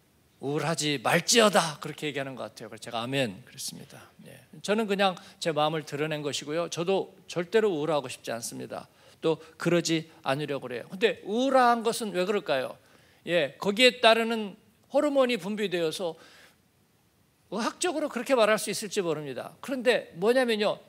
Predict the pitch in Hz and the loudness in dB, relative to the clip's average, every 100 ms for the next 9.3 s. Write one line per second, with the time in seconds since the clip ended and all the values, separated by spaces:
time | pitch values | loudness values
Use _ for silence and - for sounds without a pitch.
0 | - - 262 - 330 285 - 233 190 151 | -12 -8 0 2 2 0 0 4 4 2
1 | 143 135 123 120 - - 214 233 311 269 | -2 -6 -8 -8 -10 -8 -6 0 0 2
2 | - 240 220 190 185 180 196 160 - _ | -2 2 4 4 2 -2 -2 -2 -6 _
3 | _ - - - 180 - 170 196 220 233 | _ -20 -14 0 0 2 6 6 6 4
4 | 226 202 208 185 - 226 240 220 226 220 | 6 4 4 2 2 2 2 0 0 0
5 | 202 311 330 330 269 226 220 226 - - | 0 -2 -2 -2 0 0 2 0 -2 -20
6 | - - 180 233 233 170 190 196 190 - | -20 -8 -2 2 2 2 0 0 0 -4
7 | - - 196 202 196 156 175 185 151 147 | -16 -8 0 2 2 4 4 4 2 4
8 | 160 135 131 120 113 - - - - 196 | 2 0 -4 -8 -12 -12 -18 -20 -10 0
9 | 208 208 190 | 0 2 -2